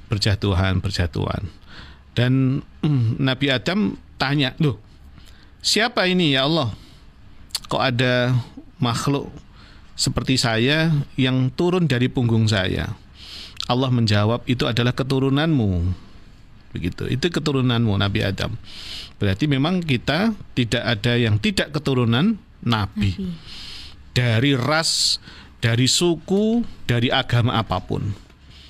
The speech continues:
Speaker 1: Itu semuanya keturunan dari Nabi Adam. Keturunan Adam alaihi salam, kita seorang manusia ini dikeluarkan dari punggungnya, eh,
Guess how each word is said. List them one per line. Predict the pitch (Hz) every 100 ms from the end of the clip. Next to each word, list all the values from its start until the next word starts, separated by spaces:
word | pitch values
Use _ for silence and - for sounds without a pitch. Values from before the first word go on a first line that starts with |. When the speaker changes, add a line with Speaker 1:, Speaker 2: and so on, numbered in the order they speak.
| - -
Speaker 1:
Itu | 113 101
semuanya | 160 135 120 127
keturunan | 135 117 107 104 123
dari | 110 95 127 175 -
Nabi | 104 98 113
Adam. | 120 147 117 85 - - - - - - - - - - - - - - -
Keturunan | 190 196 220 233
Adam | 226 185 185
alaihi | 190 175 180 160
salam, | 160 165 131 123 147 185 214
kita | - 147 170
seorang | - 147 143
manusia | 143 139 139 - 139
ini | - 110 104 117 135 160 196 214 - - - - -
dikeluarkan | - - 131 147 156 160 143
dari | 127 127
punggungnya, | 127 135 131 170 160 143 135 135 139 123 - - -
eh, | - 117 117 113 107